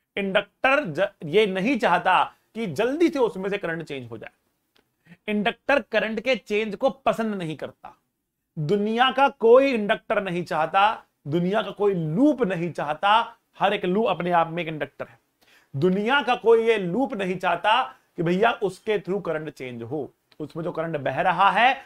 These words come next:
वो चाहेगा ये करंट ही बहता रहे, ना करंट घटे ना करंट बढ़े, ना करंट घटे ना करंट बढ़े। दुनिया का हर एक लूप बस यही चाहता है कि करंट क्या हो, कांस्टेंट बना रहे।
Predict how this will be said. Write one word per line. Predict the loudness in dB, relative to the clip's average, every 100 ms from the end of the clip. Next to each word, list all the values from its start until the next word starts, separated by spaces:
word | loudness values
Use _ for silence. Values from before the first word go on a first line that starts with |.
| _
वो | -4
चाहेगा | -2 0 0 2
ये | 0 0
करंट | -4 -4
ही | -4 -2
बहता | -2 -2 2 2
रहे, | 4 2 2 0 _
ना | 0
करंट | 2 2 2 0
घटे | 0 4 4 4 -4 _ _ _ _ _ _ _
ना | -10
करंट | -6 -6 -4 -8
बढ़े, | -10 -14 -12 -14 -14 _ _ _ _ _
ना | -6
करंट | -2 0 0 -2
घटे | -4 -6 2 4 4 2 _ _
ना | -6
करंट | -4 -4 -4 -6
बढ़े। | -4 0 4 2 0 _ -10
दुनिया | -6 -4
का | -4
हर | -4 0 2
एक | 2
लूप | 2 -2 -2 -10 _ -8
बस | -6 -4
यही | -4
चाहता | 0 0 0 -2
है | -2
कि | -6
करंट | -6 -6 -4
क्या | 2
हो, | 6 6 4 0 _ _ _
कांस्टेंट | -2 -2 -2 -10 -10 -8 -8
बना | -8 -10 -12
रहे। | -16 -20